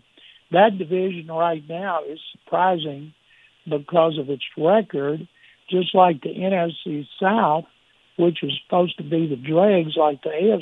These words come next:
C South, is a surprise because of its record with three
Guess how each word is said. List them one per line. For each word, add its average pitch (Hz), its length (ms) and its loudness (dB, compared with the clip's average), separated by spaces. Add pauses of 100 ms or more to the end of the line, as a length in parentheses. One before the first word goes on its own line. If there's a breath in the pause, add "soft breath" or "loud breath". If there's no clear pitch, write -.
(120)
C 147 160 -4 (140)
South, 151 300 -2 (600 soft breath)
is 156 180 4
a 151 60 -2 (100)
surprise 156 460 6
because 156 380 -2
of 151 140 -2
its 214 160 4 (100)
record 160 460 -2 (400 loud breath)
with 156 140 -2 (100)
three 202 440 2